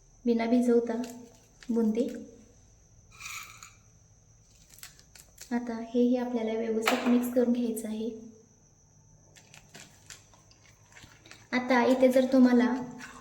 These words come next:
हिरवी मिरची घालायची असेल तरीही तुम्ही घालू शकता. इथे तुम्हाला कांदा आणि टोमॅटो घालायचा असेल चिरून तरीही तुम्ही घालू शकता. अजून इथे तुम्हाला ह्याच्यामध्ये काकडी घालायची आहे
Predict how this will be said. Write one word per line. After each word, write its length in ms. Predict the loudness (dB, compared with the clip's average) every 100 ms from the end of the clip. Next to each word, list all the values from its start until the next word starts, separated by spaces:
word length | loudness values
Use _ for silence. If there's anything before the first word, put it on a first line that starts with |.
| -20 -20 _ 0
हिरवी 220 | 2 6 6
मिरची 340 | 6 4 0
घालायची 420 | 0 4 6 6
असेल 400 | 4 4 2 2 -4 -12 0
तरीही 380 | 4 6 4 2
तुम्ही 200 | 4 4
घालू 240 | 4 2
शकता. 420 | 2 0 0 -2 -2 -6 -16 -14 -2
इथे 240 | 2 4 4
तुम्हाला 400 | 6 4 2 -4 -8 0
कांदा 300 | 4 6 6
आणि 160 | 6 4
टोमॅटो 380 | 4 6 6 4
घालायचा 420 | 2 2 2 2 2
असेल 240 | 4 4
चिरून 340 | 4 2 2 -4 -8 -18 -20 -2
तरीही 300 | 2 4 4 4
तुम्ही 200 | 4 4
घालू 260 | 4 4 2
शकता. 340 | 0 -4 -6 -6 -6 0
अजून 220 | 4 6 6
इथे 220 | 6 4
तुम्हाला 280 | 4 4 2
ह्याच्यामध्ये 480 | 2 4 4 4 2
काकडी 360 | 0 -2 0 0
घालायची 440 | 2 2 2 2
आहे 280 | 0 0